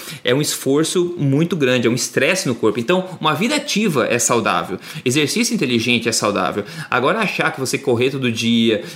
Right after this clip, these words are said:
apesar de não se sentir com vontade, de você, enfim, se, se, eh, como fala, push the body to the limit, né? Você estender o limite do corpo, assim, exageradamente, não é uma coisa saudável.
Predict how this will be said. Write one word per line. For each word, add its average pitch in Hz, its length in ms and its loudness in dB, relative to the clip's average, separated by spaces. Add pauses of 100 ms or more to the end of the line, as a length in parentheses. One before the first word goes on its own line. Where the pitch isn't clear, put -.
(100)
apesar 117 520 2
de 127 60 -2
não 123 100 0
se 127 100 -2
sentir 131 320 -2
com 127 140 0
vontade, 110 720 0 (220)
de 113 100 -2
você, 117 520 2
enfim, 120 520 0
se, 113 360 -2
se, - 340 0 (180)
eh, 117 140 4 (800)
como 120 140 2
fala, 120 260 0 (180)
push 143 240 0
the 123 120 2
body 117 260 2
to 113 140 -4
the 113 80 0
limit, 107 420 0
né? 120 120 4
Você 117 360 0 (180)
estender 131 460 0
o 165 60 2
limite 127 340 0
do 117 100 -2
corpo, 123 440 0
assim, 117 320 -2 (160)
exageradamente, 120 720 0
não 320 120 -2
é 302 40 -2
uma 294 120 -2
coisa 113 240 0
saudável. 98 360 -2